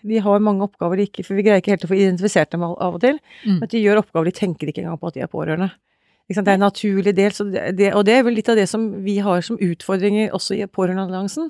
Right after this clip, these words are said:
Speaker 2: Mm.
Speaker 1: med å synliggjøre de ulike situasjonene vi er i, og si at, «Ok, nå er du pårørende.» Eh, og da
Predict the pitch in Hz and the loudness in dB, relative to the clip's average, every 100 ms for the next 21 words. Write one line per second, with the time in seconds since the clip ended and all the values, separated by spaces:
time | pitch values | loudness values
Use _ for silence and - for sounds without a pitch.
0 | _ 311 240 190 - - 214 214 233 - | _ -6 -4 -6 -10 -4 2 4 2 0
1 | 254 190 196 226 185 220 233 240 202 180 | 0 2 2 2 0 -6 -2 -2 0 -2
2 | 175 170 _ 214 220 - - - 220 226 | 0 0 _ 0 0 -2 -20 -8 -6 -4
3 | 214 220 180 185 202 196 175 226 247 196 | -4 -2 -2 -2 0 2 2 2 0 -2
4 | - 185 180 190 196 190 175 156 165 160 | -2 -2 0 -2 0 0 2 0 0 0
5 | 147 135 147 165 165 _ _ _ _ - | -2 -2 -4 -4 -4 _ _ _ _ -10
6 | 208 214 214 | -2 0 2